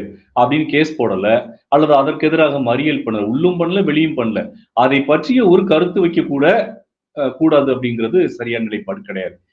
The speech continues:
ஏன்னா உண்மையை சொல்லுங்க, தீப்பொறி ஆறுமுகம் தன் வாழ்நாள் முழுவதும், ஆஹ், அதிமுகவை எதிர்த்து, ஜெயலலிதாவை எதிர்த்து பேசியவர். இறுதியில் அதிமுகவிடம் சரணடைந்தார். அதுக்கப்புறம் தீப்பொறி ஆறுமுகம் என்ன ஆனார்னு தெரியாது. அப்போ ஒரு கட்சியுடைய ஒரு பெரிய பொறுப்புகள்ல வரக்கூடியவங்களை பற்றின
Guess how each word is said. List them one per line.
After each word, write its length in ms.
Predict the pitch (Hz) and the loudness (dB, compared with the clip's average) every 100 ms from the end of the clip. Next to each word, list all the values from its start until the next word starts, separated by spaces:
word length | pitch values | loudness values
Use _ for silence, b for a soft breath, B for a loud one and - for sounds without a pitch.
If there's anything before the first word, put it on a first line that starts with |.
| _ | _
ஏன்னா 300 | 117 113 101 165 262 - b b - | -2 0 2 2 0 -6 b b -8
உண்மையை 300 | 110 175 196 | -2 0 0
சொல்லுங்க, 320 | 165 156 151 175 - _ | 0 -4 -4 -8 -12 _
தீப்பொறி 380 | - 190 185 170 | -4 0 4 6
ஆறுமுகம் 480 | 143 147 151 143 180 | 6 4 2 -6 -4
தன் 200 | 156 135 | -2 0
வாழ்நாள் 500 | 123 147 180 175 156 | 4 2 4 2 2
முழுவதும், 560 | 139 147 147 147 202 233 - _ _ _ - | 0 -2 -2 0 -2 -4 -12 _ _ _ 0
ஆஹ், 540 | 127 127 120 120 117 113 | 2 2 2 0 -2 -2
அதிமுகவை 580 | 143 156 180 160 143 131 | 0 0 0 0 2 2
எதிர்த்து, 260 | 131 139 185 | 2 2 -2
ஜெயலலிதாவை 440 | 143 135 147 135 | 0 2 4 4
எதிர்த்து 220 | 123 123 | 2 0
பேசியவர். 460 | 175 139 135 127 101 | 0 -2 0 -2 0
இறுதியில் 360 | 127 185 180 196 | 2 2 4 4
அதிமுகவிடம் 600 | 165 180 165 147 143 156 | 4 0 -4 -2 -4 -4
சரணடைந்தார். 520 | 131 127 110 101 92 _ _ _ _ _ _ _ | -6 -6 -6 -8 -12 _ _ _ _ _ _ _
அதுக்கப்புறம் 400 | 160 165 175 196 | 0 2 2 2
தீப்பொறி 280 | 190 190 175 | 2 4 4
ஆறுமுகம் 420 | 156 156 156 147 | 4 2 -2 -4
என்ன 100 | 139 156 | -2 -2
ஆனார்னு 340 | 139 123 139 | -2 -2 -4
தெரியாது. 400 | 139 123 113 90 - _ _ _ _ - | -6 -4 -4 -4 -12 _ _ _ _ -4
அப்போ 220 | 165 160 196 | 0 4 4
ஒரு 160 | 196 165 | 4 2
கட்சியுடைய 760 | 160 160 - 247 240 190 170 208 | 0 -2 0 0 4 4 6 6
ஒரு 140 | 190 - | 6 4
பெரிய 260 | 165 196 | 2 2
பொறுப்புகள்ல 560 | 202 160 170 175 165 143 | 2 2 2 2 0 2
வரக்கூடியவங்களை 720 | 131 135 - 139 127 113 110 | 2 2 0 -2 0 0 -2
பற்றின 400 | 101 107 - 143 | -2 -4 -4 -2